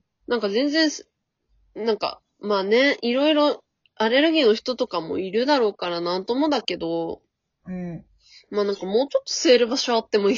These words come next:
Speaker 1: のになって思ったりはするよね。
Speaker 2: そうそう。もうちょっとちゃんと整備して、で、吸えるところも厳しくしすぎなければ、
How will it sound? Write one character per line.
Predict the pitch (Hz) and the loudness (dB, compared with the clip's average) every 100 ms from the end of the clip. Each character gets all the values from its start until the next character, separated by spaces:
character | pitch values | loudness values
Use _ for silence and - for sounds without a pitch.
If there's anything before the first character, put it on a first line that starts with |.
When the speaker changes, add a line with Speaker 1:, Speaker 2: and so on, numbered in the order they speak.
| 208 | 0
Speaker 1:
の | 202 | 0
に | 196 | 0
な | 196 196 | -4 -4
っ | |
て | - 185 | -2 0
思 | 240 | 0
っ | 226 | -2
た | 170 | -2
り | 151 | -4
は | 156 | -6
す | 175 | -8
る | - | -6
よ | - | 0
ね。 | |
Speaker 2:
そ | 240 220 - | 2 0 -6
う | |
そ | 202 190 180 - - _ _ _ _ _ _ | -6 -4 -4 -6 -12 _ _ _ _ _ _
う。 | |
も | 233 330 | -4 -4
う | 381 | -2
ち | 453 | -4
ょ | |
っ | 453 - | -4 0
と | 254 | 0
ち | 254 | 4
ゃ | 320 | 4
ん | 320 | 4
と | 339 | -4
整 | 415 392 | -2 -2
備 | 247 247 | -2 -6
し | - - | -8 -8
て、 | 233 233 220 196 | 0 2 2 -2
で、 | 202 | -6
吸 | - 269 | -8 -2
え | 311 | -2
る | 320 330 311 | 0 -2 -4
と | 311 | -6
こ | 302 302 | -4 -2
ろ | 294 | 0
も | 214 202 | -2 -4
厳 | 269 320 | -6 -6
し | - | -6
く | - | -8
し | 226 226 | -8 -8
す | 269 | -8
ぎ | 277 | -2
な | 349 247 | 0 0
け | 202 | -2
れ | 180 | -2
ば、 | 180 202 196 180 | 4 6 6 4